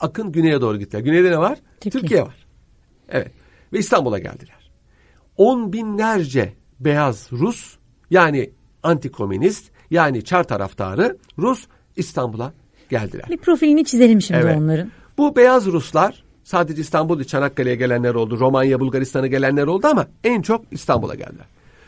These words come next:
Speaker 1: Bu beyaz Rus dediğimiz kimseler büyük ekseriyeti,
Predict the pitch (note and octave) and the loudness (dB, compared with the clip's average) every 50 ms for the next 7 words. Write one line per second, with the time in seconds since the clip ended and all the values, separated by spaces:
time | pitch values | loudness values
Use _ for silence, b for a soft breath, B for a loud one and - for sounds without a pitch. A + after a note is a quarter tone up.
0 | b b b - A4 F#4+ F4+ D4+ B3+ G#3 F3 F3 E3 C3+ - D#3+ D#3+ D3+ D#3+ F#3+ | b b b 2 4 4 4 4 4 2 2 0 0 -2 0 0 0 0 0 -4
1 | G#3 - - - E3+ C3+ - C3+ A#2 A#2 C3 F3+ - - _ _ _ - b b | -8 -8 -8 -8 -8 -4 -2 0 0 2 0 -2 -4 -10 _ _ _ -20 b b
2 | b b b b - G#3+ C4 C#4 C4+ - F3+ F3 - - F3 D3+ D3 D3 D3 C#3+ | b b b b -2 0 0 0 0 -2 -4 -6 -2 -2 -2 0 0 -2 -2 -2
3 | - C4 C#4 C4+ | -4 -4 -6 -6